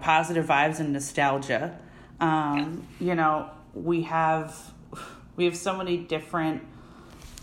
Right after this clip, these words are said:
ways to touch people's lives, which is one of my favorite things about being here, because it's like, if you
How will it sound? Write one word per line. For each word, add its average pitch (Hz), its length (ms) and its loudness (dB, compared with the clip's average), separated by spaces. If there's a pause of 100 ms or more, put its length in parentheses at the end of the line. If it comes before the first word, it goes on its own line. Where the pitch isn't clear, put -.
ways 175 540 2
to 165 100 -6
touch 165 320 0
people's 165 320 -2
lives, 143 480 2
which 165 180 -2
is 143 300 -8
one 156 220 0
of 147 100 -2
my 147 120 2
favorite 143 420 -2
things 143 320 -2
about 135 380 -2
being 147 240 -2
here, 240 200 -2
because 170 420 -4
it's - 100 -10
like, 170 160 -2
if 165 140 -12
you 175 320 -2